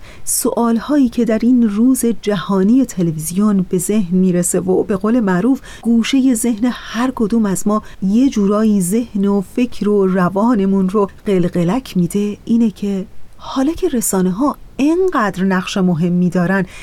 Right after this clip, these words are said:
اینقدر در زندگی همهٔ ماها پررنگن، واقعاً این رسانه‌ها چه ارزش‌ها و هنجارهایی رو می‌تونن در جامعه ترویج بدن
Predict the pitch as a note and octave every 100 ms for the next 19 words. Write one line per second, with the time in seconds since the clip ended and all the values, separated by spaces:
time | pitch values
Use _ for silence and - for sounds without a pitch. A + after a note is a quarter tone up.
0 | - C#4 D#4 D#4+ D#4+ D4 C4+ A#3 A3 A3
1 | G3+ A3+ G#3+ G3+ C4+ D4+ - - B3 A#3
2 | D4+ D#4+ B3 G#3+ F#3+ C4 - - - -
3 | G3+ E3+ F#3 F3+ E3+ C#4 B3 D#3+ - -
4 | - - G#3+ G3+ C#4 B3+ B3 D4 D#4 -
5 | - A3+ A3 G#3 G#3 - A3 G3+ G#3+ C#4+
6 | C4 - - - - E4 F4 F4+ C#4+ A3+
7 | G#3+ G#3 A3 F#3+ - G3 F#3+ F#3+ F#3 E3
8 | F#3+ F#3+ F#3+ F#3 F#3 G3+ F#3+ F#3+ - -
9 | - G#3 G3+ F3+ G#3+ G3 G3 C4 B3 -
10 | - G3 F#3 A#3+ A#3 G#3 G3 G3 G3